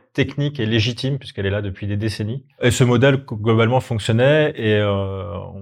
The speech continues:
on avait échangé là-dessus. Euh, bah, clairement, il y a deux ans, enfin trois ans maintenant, on s'est dit que ça pouvait absolument plus fonctionner pour toutes les raisons qu'on imagine. Déjà parce que la,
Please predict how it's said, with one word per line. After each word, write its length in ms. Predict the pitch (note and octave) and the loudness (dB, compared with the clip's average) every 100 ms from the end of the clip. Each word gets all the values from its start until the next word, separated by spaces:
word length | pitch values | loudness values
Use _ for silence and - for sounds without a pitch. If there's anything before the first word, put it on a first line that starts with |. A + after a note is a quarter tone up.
| G2+ G2 | -16 -14
on 100 | G2+ | -8
avait 200 | G2 G#2 | -6 -4
échangé 320 | G2+ A2+ G#2+ | -4 -4 -4
là-dessus. 460 | A2 G2 - D3 D3 | -4 -6 -4 0 2
Euh, 340 | G#2+ G2 F#2+ F#2 G#2+ | 0 -2 -6 -10 -10
bah, 140 | F#2+ - _ _ _ - | -10 -10 _ _ _ -20
clairement, 320 | - G#2+ A#2+ B2+ | -2 0 2 2
il 40 | |
y 20 | |
a 40 | G#2 | 2
deux 200 | A2 A2 | 2 0
ans, 280 | B2+ B2 | 0 -2
enfin 200 | F2+ G2 | -6 -8
trois 260 | F#2 A#2+ A#2 | -4 -2 0
ans 80 | C#3 | -2
maintenant, 240 | G2+ A#2 | -6 -8
on 40 | A2+ | -6
s'est 120 | G#2+ | -6
dit 80 | A2 | -4
que 60 | |
ça 100 | G#2 | -4
pouvait 220 | - G2+ - | -4 -8 0
absolument 500 | C3+ - B2+ A#2 G#2+ | 0 0 -4 -2 -6
plus 140 | - | -8
fonctionner 420 | - G#2 A2 A#2+ | -14 -10 -6 -6
pour 220 | B2+ - - | -6 -10 -12
toutes 200 | G#2+ A2+ | -12 -8
les 80 | |
raisons 260 | G#2 G#2 A2+ | -6 -6 -6
qu'on 180 | - G2 | -10 -8
imagine. 480 | F#2+ F#2+ A2 C#3 A2+ | -6 -4 -4 -4 -8
Déjà 200 | F#2+ A2 | -8 -8
parce 100 | - | -6
que 80 | |
la, 240 | F#2+ F2+ | -6 -6